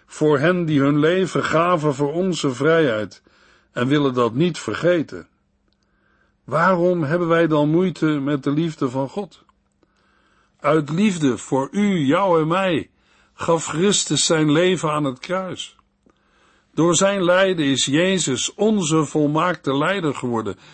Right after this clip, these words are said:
de enige die ons kon redden.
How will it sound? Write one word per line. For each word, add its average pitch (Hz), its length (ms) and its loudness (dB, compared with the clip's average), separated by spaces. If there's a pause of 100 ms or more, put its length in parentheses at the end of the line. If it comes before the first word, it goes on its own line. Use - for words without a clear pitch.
(140)
de 151 180 -2
enige 202 640 2
die 151 260 -4
ons 214 580 -4 (120)
kon 135 320 -4
redden. 160 320 -10